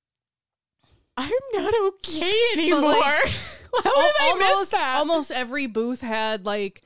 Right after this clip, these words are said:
Speaker 2: stuff that you can get that was all, like, super pride friendly, but, like,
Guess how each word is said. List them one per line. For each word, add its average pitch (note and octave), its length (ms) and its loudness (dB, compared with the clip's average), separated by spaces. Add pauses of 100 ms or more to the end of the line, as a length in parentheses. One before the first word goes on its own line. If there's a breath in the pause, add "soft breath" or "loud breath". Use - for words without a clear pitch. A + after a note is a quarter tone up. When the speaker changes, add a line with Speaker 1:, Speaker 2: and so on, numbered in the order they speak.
(420)
Speaker 2:
stuff - 400 -6
that G#3+ 120 -4
you A3+ 120 -8
can A3+ 180 -6
get G#3 180 -4
that G3+ 120 -4
was G3+ 120 -6
all, G#3 180 -2
like, G#3 220 -6 (440)
super B3 560 -4
pride G3 760 -2
friendly, D#4 840 -2
but, A#3+ 200 -4
like, A3 320 -4